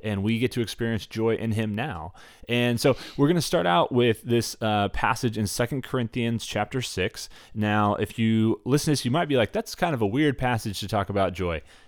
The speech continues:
I understand that. We're gonna kinda compare a couple different ways. The big idea today, and something that I want to just encourage you all with as you think about joy in your own life and in this season and this week, is that God wants us to have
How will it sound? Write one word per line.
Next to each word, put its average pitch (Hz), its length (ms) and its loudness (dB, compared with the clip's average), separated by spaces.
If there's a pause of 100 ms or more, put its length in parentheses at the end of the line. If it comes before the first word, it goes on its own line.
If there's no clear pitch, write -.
(320)
I 104 140 2
understand 120 440 0
that. 85 160 -4
We're 98 120 -2
gonna 110 240 0 (340)
kinda 113 220 -2
compare 120 440 0
a 110 60 2
couple 117 240 -4
different 110 280 -4
ways. 117 340 2 (400)
The 120 80 0
big 190 160 8
idea 135 260 4
today, 110 520 4
and 98 180 0
something 110 300 -4
that 101 160 -2
I 101 80 0
want 107 240 -2
to 107 80 -6
just 95 260 -4
encourage 113 540 0
you 120 160 2
all 113 140 6
with 107 240 0
as 98 260 -2
you 107 120 -2
think 113 260 -6
about 98 280 0
joy 104 520 2
in 92 120 -6
your 90 140 -2
own 117 160 0
life 101 400 -2
and 95 280 -4
in 95 220 -4
this 90 140 -6
season 107 380 -2
and 90 140 -4
this 87 200 -6
week, 104 340 -2 (260)
is 101 200 0
that 98 200 2
God 151 460 2 (200)
wants 98 400 -2
us 104 180 -4
to 98 100 -4
have 92 460 -2